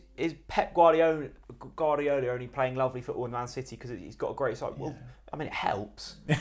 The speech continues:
Speaker 1: it's not the
Speaker 2: Yeah,
Speaker 1: only
Speaker 2: dramatically,
Speaker 1: reason.
Speaker 2: by the way.
Speaker 1: Um,
Speaker 2: Um,
Speaker 1: and here's the thing, right, Chris?
Speaker 2: Yeah.
Speaker 1: I don't think that there is a, a, a single other manager in the Championship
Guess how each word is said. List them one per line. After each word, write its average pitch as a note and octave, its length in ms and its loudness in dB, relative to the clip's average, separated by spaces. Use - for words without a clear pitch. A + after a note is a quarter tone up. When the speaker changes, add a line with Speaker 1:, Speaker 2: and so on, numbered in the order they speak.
Speaker 1:
it's F#3+ 280 8
not - 120 4
the B2 80 2
Speaker 2:
Yeah, - 60 6
Speaker 1:
only - 140 2
Speaker 2:
dramatically, A2+ 480 2
Speaker 1:
reason. F#2 60 -6
Speaker 2:
by F#2+ 160 -4
the F#2 80 -6
way. F#2+ 160 -6
Speaker 1:
Um, C3 380 0
Speaker 2:
Um, G#2 400 -2
Speaker 1:
and G#3 160 2
here's D4 260 0
the G4+ 80 0
thing, F#2+ 300 0
right, F#2+ 220 -2
Chris? G#2 440 -6
Speaker 2:
Yeah. G#2+ 120 -6
Speaker 1:
I F#3 200 6
don't A#3+ 440 8
think - 640 -4
that B2+ 160 0
there C#3 240 4
is C3 260 -2
a, - 60 -8
a, C3 220 -8
a B2+ 40 -8
single F#3 720 0
other C#3 240 4
manager A2 480 -2
in G2 100 -6
the G2 60 -10
Championship - 760 -8